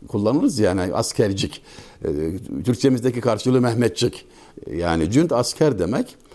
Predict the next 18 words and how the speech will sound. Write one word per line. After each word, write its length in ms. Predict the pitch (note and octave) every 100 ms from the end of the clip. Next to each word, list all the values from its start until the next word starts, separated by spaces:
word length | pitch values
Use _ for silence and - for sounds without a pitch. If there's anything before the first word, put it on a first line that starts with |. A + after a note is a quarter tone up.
| - -
Nakdi 460 | C3+ D3+ D3+ D3
cündü 440 | B2 C3 B2+ C#3+ G#2+
dediği 360 | G2+ C#3+ F3+
silahlı 520 | B2+ C3 C#3+ B2+ C3+
kuvvetleri, 480 | C3+ A#2 G#2+ G#2 G#2+
askeri, 520 | A2 G#2+ - A2+ A2+
orduyu 540 | G#2+ A#2+ A#2 A#2 A#2 G#2
bulur 300 | B2+ F3+ B2+
diyor 240 | G#2 F2
erbabı 420 | E2+ D#2+ D#2+ D#2+
himmet. 360 | D2+ D2 D2 D2 - -
İstemez 460 | - - C3+ C#3+ A2+
miras, 400 | A2+ G2 F2 -
babadan 320 | A2 B2 A#2
kalsın 340 | G#2+ G#2+ A#2 G#2+
diye 160 | G2+
beklemez. 440 | G2 - C3+ D3+ B2
Nitekim 480 | A#2+ A#2 D#3 E3+